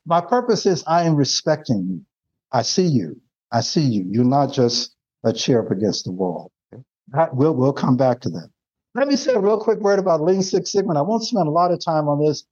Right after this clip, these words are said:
but those of you who are very process-oriented, um, um, and, and, and much of this, uh, has come from institutions like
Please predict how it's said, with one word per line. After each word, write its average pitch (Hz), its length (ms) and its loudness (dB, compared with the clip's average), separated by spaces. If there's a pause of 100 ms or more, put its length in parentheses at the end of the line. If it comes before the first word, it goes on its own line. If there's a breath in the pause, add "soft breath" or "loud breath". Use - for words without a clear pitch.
(340)
but 160 200 -2
those 233 320 2
of 180 160 0
you 190 160 4
who 160 160 2
are 135 80 -2
very 165 260 2
process-oriented, 160 1200 0 (440)
um, 151 800 2 (200)
um, 147 640 2
and, 170 240 -2
and, 165 240 0
and 156 220 0
much 247 280 0
of 156 160 -2
this, 165 440 0 (500)
uh, 139 440 2
has 139 280 -2
come 156 300 -2
from 139 160 0
institutions 156 680 -2
like 127 300 0